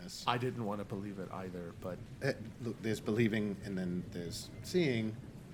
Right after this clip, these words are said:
Speaker 1: and just come with me right now. Just come with me right now and look for yourself. Draw your own conclusions. But we have to do this right now.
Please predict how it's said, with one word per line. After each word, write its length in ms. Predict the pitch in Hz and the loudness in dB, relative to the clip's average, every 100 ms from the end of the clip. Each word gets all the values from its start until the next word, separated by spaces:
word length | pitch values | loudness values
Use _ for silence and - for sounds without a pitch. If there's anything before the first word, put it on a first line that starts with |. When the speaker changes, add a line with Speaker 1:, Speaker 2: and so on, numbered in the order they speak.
| - - - - - - 110 | -14 -14 -14 -14 -12 -8 -2
Speaker 1:
and 140 | 107 - - - - 104 - - - - - - - | -2 -2 -12 -16 -8 -8 -6 -14 -16 -16 -16 -14 -8
just 260 | 101 - - - - - | -4 -4 -6 -14 -14 -4
come 160 | 107 | -2
with 120 | 95 98 | 0 0
me 60 | |
right 220 | 90 - - | -2 -2 -6
now. 120 | - - - - - - - - - | -14 -16 -18 -18 -18 -16 -16 -16 -10
Just 120 | - | -8
come 180 | - 110 | -4 0
with 140 | 117 120 | 2 4
me 220 | 120 113 - - 80 | 2 2 -4 -16 -2
right 220 | 92 101 104 | 2 2 2
now 320 | 95 92 90 - - - - - - - - - - - - - - - - | 0 0 -2 -6 -18 -16 -16 -14 -14 -14 -14 -12 -12 -12 -14 -14 -14 -14 -4
and 220 | 101 90 - - | 0 0 -2 -8
look 280 | 104 98 - | -2 -2 -2
for 140 | - 95 | -4 -2
yourself. 500 | 87 82 82 - - - - | -2 -2 -6 -8 -8 -10 -4
Draw 180 | - 95 | 0 2
your 140 | 90 90 | 2 0
own 140 | 87 | -2
conclusions. 640 | - - 104 92 95 90 - - - - - - - - | -4 -4 0 2 0 0 -4 -10 -10 -12 -12 -12 -12 -4
But 80 | 98 | 0
we 120 | 90 92 | 2 2
have 140 | 85 | 0
to 80 | - | 0
do 120 | 95 | 0
this 160 | 90 - 82 | 0 -2 -2
right 320 | 87 82 - - - | -2 -2 -4 -10 -10
now. 200 | 82 76 | -8 -8